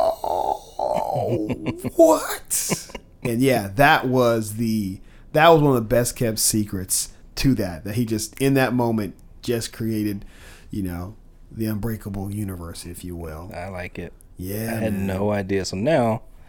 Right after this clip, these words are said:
Speaker 2: I have some ideas on what to watch for the next film.
Speaker 1: Ah, what do you
Speaker 2: Unbreak-, either Unbreakable or Split.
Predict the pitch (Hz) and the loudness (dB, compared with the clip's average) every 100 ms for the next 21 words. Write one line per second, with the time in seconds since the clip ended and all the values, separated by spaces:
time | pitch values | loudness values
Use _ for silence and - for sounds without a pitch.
0 | - - - - - 95 87 90 87 90 | -20 -20 -20 -20 -12 -10 -6 -6 -6 -6
1 | 95 87 92 87 - 92 85 90 95 90 | -6 -6 -8 -10 -8 -8 -8 -6 -2 -2
2 | - - - - - - 196 185 107 90 | -4 -6 -6 -8 -10 -10 -10 -6 -6 -4
3 | 87 90 110 - - - - 80 82 90 | -8 -8 -8 -8 -8 -8 -10 -12 -12 -14
4 | 90 - - - - - - - - 95 | -18 -20 -20 -20 -20 -20 -20 -16 -10 -8
5 | 98 233 147 160 131 101 101 120 - - | -4 -2 0 2 0 -2 -4 -4 -6 -16
6 | - - 123 113 - - - 117 107 104 | -18 -8 -4 -4 -6 -12 -4 0 2 2
7 | 117 123 120 120 - - 76 | 0 0 0 0 0 -8 -12